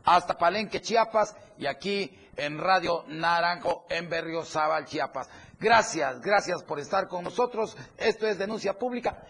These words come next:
y tenemos una llamada con don Magín López, que está escuchando la radio de todos, la noventa y siete punto siete, y se está enterando que el pasaje va a subir, podría subir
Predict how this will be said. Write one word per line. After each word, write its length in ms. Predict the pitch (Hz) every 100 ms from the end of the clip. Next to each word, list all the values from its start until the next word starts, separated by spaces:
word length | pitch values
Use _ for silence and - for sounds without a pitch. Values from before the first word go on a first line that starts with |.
| -
y 80 | 196
tenemos 360 | 254 262 277 233
una 280 | 262 254 220
llamada 1000 | 202 208 226 254 247 240 233 - - -
con 240 | 208 226 220
don 260 | 233 220
Magín 380 | 214 190 240 240
López, 460 | 254 247 233 220 -
que 400 | 202 190 160 - - - _
está 280 | - 165 214
escuchando 640 | 220 190 220 226 214 214
la 100 | 170
radio 300 | - 196 208
de 100 | 175
todos, 420 | 165 220 220 214 -
la 160 | 165
noventa 280 | 165 160 156
y 20 |
siete 280 | 156 196 -
punto 320 | - 202 175
siete, 460 | - 202 - 202 185 - -
y 140 | -
se 100 | 156
está 200 | 170 -
enterando 520 | 247 233 214 226 226 202
que 140 | 202
el 140 | 180
pasaje 800 | - 170 160 - 220 220 214 202 - - -
va 100 | 196
a 20 | 220
subir, 540 | - 196 226 240 -
podría 340 | 185 202 254
subir 380 | 220 190 226 226